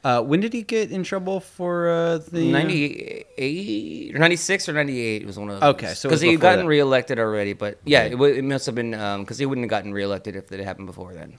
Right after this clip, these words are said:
Speaker 1: Okay.
Speaker 3: Mm.
Speaker 2: Ninety-eight.
Speaker 1: Well, Tom keeps track of all the, uh, Insidious goings on of our
Speaker 2: Lizard
Speaker 3: Clintons.
Speaker 2: friends.
Speaker 1: Yeah, of our lizard friends. There
Speaker 3: Oh,
Speaker 1: you
Speaker 3: the
Speaker 1: go.
Speaker 3: Clintons are f-, some of the most famous lizards.
Speaker 2: Nah, he's,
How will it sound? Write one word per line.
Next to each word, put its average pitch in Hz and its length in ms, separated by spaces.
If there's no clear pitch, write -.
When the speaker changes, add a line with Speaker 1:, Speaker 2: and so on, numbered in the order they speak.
Speaker 1:
Okay. 107 220
Speaker 3:
Mm. 71 160
Speaker 2:
Ninety-eight. 104 400
Speaker 1:
Well, - 60
Tom 120 180
keeps 113 200
track 104 260
of 92 140
all 87 160
the, 87 260
uh, 82 180
Insidious 95 540
goings 87 420
on 87 280
of 82 200
our 82 240
Speaker 2:
Lizard - 440
Speaker 3:
Clintons. - 220
Speaker 2:
friends. 123 300
Speaker 1:
Yeah, 113 160
of 104 100
our 107 100
lizard 113 380
friends. 104 280
There 104 100
Speaker 3:
Oh, - 20
Speaker 1:
you 104 80
Speaker 3:
the - 20
Speaker 1:
go. 95 80
Speaker 3:
Clintons 131 240
are 85 60
f-, - 120
some 104 180
of 101 40
the 95 60
most 87 180
famous 95 300
lizards. 76 400
Speaker 2:
Nah, 147 280
he's, 151 220